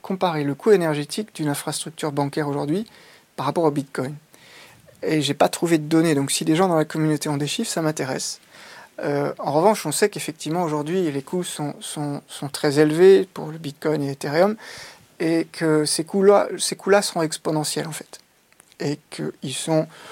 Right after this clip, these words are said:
beaucoup considèrent, euh, euh, très problématiques. Et je pense qu'ils le sont parce qu'à bien des égards, il y a plein de transactions qui ne nécessitent pas des blockchains, en fait. Comme nous, on en permet de pair à pair. On a d-,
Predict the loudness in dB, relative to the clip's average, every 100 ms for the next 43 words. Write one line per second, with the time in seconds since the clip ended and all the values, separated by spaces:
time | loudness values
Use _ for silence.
0 | -20 -20 _ _ _ -8 -4 0 0 0
1 | -4 -6 -6 -2 4 6 6 4 0 0
2 | -4 -4 -6 -6 -6 -8 -8 -10 -12 -14
3 | -18 _ -12 -10 -8 -6 -4 -2 0 2
4 | 2 -2 -4 -8 -20 _ -20 -20 -20 -20
5 | -20 _ _ -14 -2 -2 -2 _ 2 4
6 | 4 2 0 4 2 2 0 0 -2 2
7 | 2 4 2 2 0 4 4 4 -2 -4
8 | 0 0 0 -2 -2 -2 -4 -2 -2 0
9 | -2 -6 -8 -2 -2 0 -2 -4 -4 -4
10 | -6 -12 -18 -18 -10 -8 -8 -4 0 0
11 | 0 -4 -6 -6 -2 0 0 -2 -2 -2
12 | -2 0 0 2 0 -4 -10 -18 -20 -8
13 | 0 4 4 2